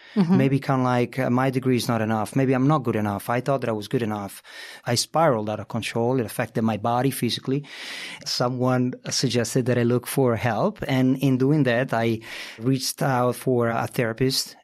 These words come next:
Speaker 2: and I was able to do a little bit of work and realize that, in fact, I needed to slow down and reassess certain things, catch up with my sleep. And also we're gonna talk about that. Right? Uh, it wasn't necessarily that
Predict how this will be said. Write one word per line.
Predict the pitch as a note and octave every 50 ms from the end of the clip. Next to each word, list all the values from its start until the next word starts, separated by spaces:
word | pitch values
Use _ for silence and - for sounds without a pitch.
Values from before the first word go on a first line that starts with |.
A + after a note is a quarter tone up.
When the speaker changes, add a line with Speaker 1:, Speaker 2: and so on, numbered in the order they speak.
| _ -
Speaker 2:
and | B2+ C3 C3 C3 C3 C3
I | - B2+ C#3
was | D3 D3 C3 D3+
able | D#3 D#3 D#3+ D#3
to | - - C#3
do | A#2+ B2+ C3 C3 C3
a | B2+
little | B2 B2+ B2+ C3
bit | B2+ A#2+
of | A2+
work | A#2 A#2+ A#2 B2+ C#3+ -
and | C#3 B2
realize | A#2 A#2+ C3+ B2+ A#2+ A2+ A2 A2 A2 A2 G#2 -
that, | - B2 A#2 A#2 A2+ -
in | - A#2+ A2
fact, | A2+ - C3+ C3+ C3 B2+ A#2 - - - - - - - - - - - - _ -
I | B2+ C3+ C#3
needed | C#3 C#3+ C#3 C#3+ C#3+ C#3+ C#3+
to | - - C3+ B2+ B2 B2 A#2+ A#2 A#2 A2+ A2+ A2+ - _ _ _ _ _ -
slow | - - C#3+ C3+ C#3 C3
down | C3 A2+ G#2+ G#2+ A2+ C#3 F#3+ F#3 - - _ _ _ _ _ _ -
and | D#3+ D3+ D3 D3 C#3+ C#3 C3+ - -
reassess | B2+ C3 D3 D#3 D#3 C#3 - - - B2+ A#2+ -
certain | - C3+ B2 A2+ - B2 A2+
things, | G#2+ - A2 A2 A#2 C#3 D#3+ - - - - - - - _ -
catch | - C#3 B2 -
up | C#3 B2 -
with | C3 B2 A2
my | B2+ A#2+ B2
sleep. | A#2+ - - A2+ A2 C3 F3+ - - - - - -
And | - C3 B2+ B2+ B2+
also | C3 C3 C#3 - - C#3+
we're | C3
gonna | A#2+ B2+ A#2+ -
talk | - A#2+ - C3
about | A2 A2 G#2 F#2
that. | - A2 G2 G2+ C#3 E3+ - - - - _ _ _ - - _ _ _ -
Right? | B2 B2 C#3 E3 F3+ F3+ - - - - - - _
Uh, | - C3 B2+ B2 B2 B2 A#2+ A#2+ A#2+ A#2+ B2 D3 - - - -
it | D3+ D3
wasn't | C#3 D#3 D3+ C#3 D#3+ D3+
necessarily | D3 C3+ - D3 C3 - - D#3 D#3 D#3+ D#3 C#3+ C#3 C3+
that | A#2+ A#2 C3 B2+ B2 A#2+ A2+ A2+ -